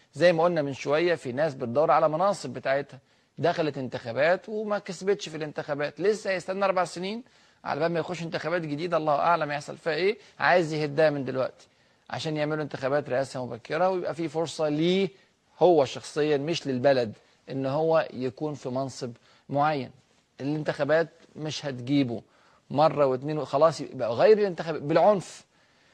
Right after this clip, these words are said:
بالبلطجة السياسية اللي احنا شايفينها، بالخروج عن ال-، عن الأعراف حتى بتاعت البلد. يعني ده اللي احنا للأسف الشديد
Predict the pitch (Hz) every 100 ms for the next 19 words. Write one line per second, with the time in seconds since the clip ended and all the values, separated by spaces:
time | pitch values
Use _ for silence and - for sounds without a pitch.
0 | _ 135 143 151 143 190 196 185 190 185
1 | - 143 - 139 135 175 175 160 - 160
2 | 147 139 131 170 175 151 175 175 165 135
3 | 120 - 143 170 156 135 131 127 123 120
4 | 117 _ _ - 123 131 131 135 123 135
5 | 175 175 - 165 - 139 123 123 127 117
6 | 160 190 180 156 _ _ _ _ 123 120
7 | 123 - 131 180 202 202 185 175 143 135
8 | 160 170 135 127 135 139 156